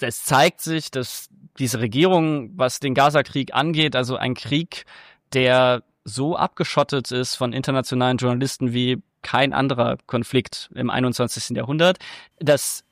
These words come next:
mit dieser Politik eigentlich gezeigt wird, dass sie ein sehr, finde ich, sehr instrumentelles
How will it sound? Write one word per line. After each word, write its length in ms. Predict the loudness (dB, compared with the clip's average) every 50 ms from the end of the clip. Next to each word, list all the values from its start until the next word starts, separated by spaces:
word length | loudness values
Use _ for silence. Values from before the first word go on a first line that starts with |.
| _
mit 400 | -2 2 2 2 2 0 -4 -4
dieser 240 | -2 0 2 2 2
Politik 580 | 2 0 -2 -2 -2 -2 -2 -4 -4 -2 0 0
eigentlich 320 | 0 0 0 -2 -8 -8
gezeigt 360 | -10 -4 0 0 0 0 0
wird, 120 | -4 -8 -8
dass 120 | -8 -8
sie 100 | -6 -4
ein 120 | -4 -4
sehr, 440 | -2 0 2 4 6 6 4 4 0 -6 _ _ _ _ _ _ _ _ _ _ _ _ _ _ _
finde 300 | -10 -4 -2 0 0 0
ich, 220 | 2 2 2 2 0
sehr 360 | 0 0 2 2 2 2 0
instrumentelles 1040 | -2 -6 -6 -6 -4 -2 -2 -2 0 2 2 2 4 4 2 0 -2 -6 -6 -10